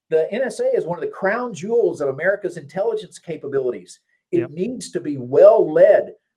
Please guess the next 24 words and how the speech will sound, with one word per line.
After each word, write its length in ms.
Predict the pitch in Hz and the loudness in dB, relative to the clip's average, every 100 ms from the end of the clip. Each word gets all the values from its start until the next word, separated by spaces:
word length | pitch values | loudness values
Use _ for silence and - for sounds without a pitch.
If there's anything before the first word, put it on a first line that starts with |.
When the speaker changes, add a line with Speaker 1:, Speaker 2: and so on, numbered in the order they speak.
| _ | _
Speaker 1:
and 240 | 160 151 160 | -10 -10 -10
it 180 | 156 - | -12 -8
needs 240 | 190 - | -10 -6
to 120 | - 165 | -4 -2
have 200 | 175 147 | -2 -2
a 120 | - - | -6 -2
dedicated 720 | 175 311 - 226 175 160 143 | 0 2 0 2 2 2 -4
leader. 420 | 139 131 101 90 _ _ _ _ _ | -6 -8 -10 -16 _ _ _ _ _
The 80 | 185 | -2
Cyber 560 | 185 - 226 285 269 - | -2 -4 -2 0 -2 -4
Command 440 | 185 151 120 104 | -4 -6 -10 -10
is 160 | 135 143 | -10 -4
one 140 | 185 | -2
of 40 | 196 | 0
the 80 | 180 | 0
most 240 | 196 196 | -2 -4
important 500 | 165 - 220 208 175 | -12 -4 -4 -4 -10
combatant 480 | 180 170 196 185 170 | -4 0 0 -4 -18
commands 460 | 170 185 202 196 | -14 -8 -8 -8
in 60 | 160 | -10
the 60 | 160 | -10
Department 440 | 160 190 190 165 | -2 0 0 -6
of 60 | - | -12
Defense. 360 | 240 - - | -14 -14 -18